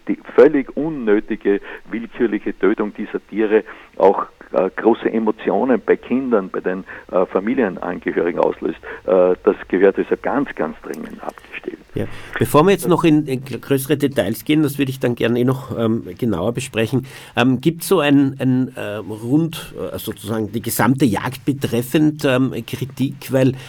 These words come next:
Speaker 2: äh, sie, die Jagd, ähm, stellt sich jedenfalls dar als, äh, ökologisch notwendig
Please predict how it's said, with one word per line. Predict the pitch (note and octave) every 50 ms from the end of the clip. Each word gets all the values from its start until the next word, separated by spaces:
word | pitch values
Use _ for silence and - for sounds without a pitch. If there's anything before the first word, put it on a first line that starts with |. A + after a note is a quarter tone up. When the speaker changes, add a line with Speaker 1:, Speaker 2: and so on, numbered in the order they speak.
| - - -
Speaker 2:
äh, | C3 B2+
sie, | B2 - - D3 C#3 B2+
die | A#2+ - D#3 C3+
Jagd, | A#2+ G#2+ G#2+ F3 F3 - - -
ähm, | A#2+ C#3 C3+ C#3 B2+ A#2 G2+ D2 D#2 A2 - A2+ G#2+ -
stellt | - - - C#3 C3 D3+ C3
sich | - F#3 B2+
jedenfalls | B2+ C#3+ C#3 C3 B2+ C3 A#2+ G2+ - -
dar | G2 - C#2 D#2 F#2+ C#3 E3 F#3+ -
als, | G#2 B2+ C3+ C3+ C3 C3 - - -
äh, | - A#2 B2 -
ökologisch | B2 B2+ - C#3+ A#2+ A2+ B2 C#3+ D3 C3 - -
notwendig | B2 G#2+ G#2+ G2+ A2+ - G2+ B2+ G#2+ A#2 A#2 A#2+ D3 E3 G3+ G#3+ - - - -